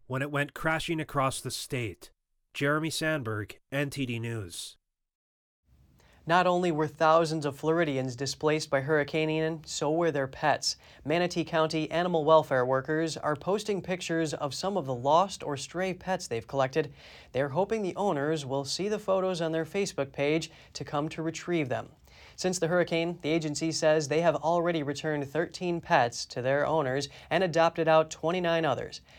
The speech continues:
Speaker 2: Manatee County animal rescue workers say they are still bringing in about twenty animals a day, about double their typical volume. By next Tuesday, two hundred animals are expected to be transferred to partner shelters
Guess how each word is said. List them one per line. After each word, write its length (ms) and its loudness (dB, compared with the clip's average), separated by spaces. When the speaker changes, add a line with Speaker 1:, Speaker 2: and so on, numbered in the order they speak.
Speaker 2:
Manatee 380 2
County 520 0
animal 300 0
rescue 340 2
workers 440 0
say 180 2
they 100 2
are 140 2
still 340 -4
bringing 380 -2
in 140 -2
about 280 0
twenty 460 -8
animals 440 -2
a 60 -4
day, 420 -2
about 260 2
double 340 2
their 160 0
typical 400 0
volume. 440 2
By 100 4
next 260 0
Tuesday, 420 2
two 280 -6
hundred 280 -2
animals 560 -2
are 140 2
expected 480 -2
to 60 -2
be 100 -2
transferred 800 -2
to 100 -2
partner 400 -2
shelters 500 -2